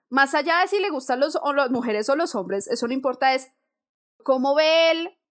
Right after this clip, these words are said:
a una mujer y cómo le da credibilidad a la palabra de la mujer y cómo le da respeto a la palabra de una mujer. Entonces, a mí, para mí, que hayan quitado a Shang y lo hayan puesto como dos personajes, que ven a ser personaje de Donnie Yen, como el comandante y el personaje, eh, de Hong Hui,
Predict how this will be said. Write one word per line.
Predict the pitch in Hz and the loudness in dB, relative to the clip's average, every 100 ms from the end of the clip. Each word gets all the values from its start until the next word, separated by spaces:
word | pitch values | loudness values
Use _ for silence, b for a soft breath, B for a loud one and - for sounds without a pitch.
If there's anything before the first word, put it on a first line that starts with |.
| _ | _
a | 294 302 | 2 2
una | 262 262 | 2 0
mujer | 311 330 320 269 285 _ _ | -2 0 0 0 -4 _ _
y | - 277 | -10 -8
cómo | - 254 247 | -4 -2 0
le | 285 | 2
da | 302 262 | 2 2
credibilidad | 240 254 285 277 277 220 | 0 -2 -2 -2 0 0
a | |
la | 208 | 0
palabra | 254 247 214 | -2 0 0
de | 226 | 0
la | |
mujer | 262 277 233 220 | -2 -2 -4 -4
y | 254 | -6
cómo | 233 226 | -6 -4
le | 247 | 0
da | 247 202 | 0 0
respeto | 202 - 359 403 240 208 - | -4 -6 -4 -2 -2 -2 -2
a | |
la | 202 196 | -4 -4
palabra | 190 190 202 | -4 -4 -4
de | |
una | 208 | -4
mujer. | 214 208 - | -4 -6 -8
Entonces, | - 269 - - | -8 -6 -6 -2
a | 233 | 0
mí, | 220 254 262 - | 0 -2 -6 -4
para | 196 180 | -4 -2
mí, | 269 302 | -4 -2
que | |
hayan | 233 226 | -2 -4
quitado | 285 262 220 | -6 -2 0
a | 196 | 0
Shang | - 262 240 240 | 0 0 -2 -4
y | 262 | -4
lo | 254 | 2
hayan | 247 254 277 | 2 2 -2
puesto | 339 339 277 - 262 | 0 2 2 0 -2
como | 262 240 220 | 0 -2 0
dos | 220 226 | -2 -2
personajes, | 262 254 285 294 254 226 247 B B | -4 -2 -2 0 0 -2 -10 B B
que | - | -2
ven | 254 226 | -2 0
a | |
ser | 262 254 | -4 -2
personaje | 269 262 226 240 | -2 -2 -4 -2
de | 233 | -2
Donnie | 226 208 | -2 -2
Yen, | 240 214 233 _ _ - | -2 -2 -6 _ _ -8
como | 247 226 | -2 -2
el | 226 | 0
comandante | 233 214 208 233 214 226 - | -2 0 2 2 2 -4 -2
y | 254 | 0
el | 220 | 2
personaje, | 233 226 220 214 202 - 226 233 208 | 0 -2 -2 0 0 0 -2 0 -2
eh, | 254 262 262 254 240 220 - | -2 0 0 0 0 -2 -2
de | 220 220 | -2 0
Hong | 214 247 240 | 0 -2 -2
Hui, | 233 220 - | -2 -2 -6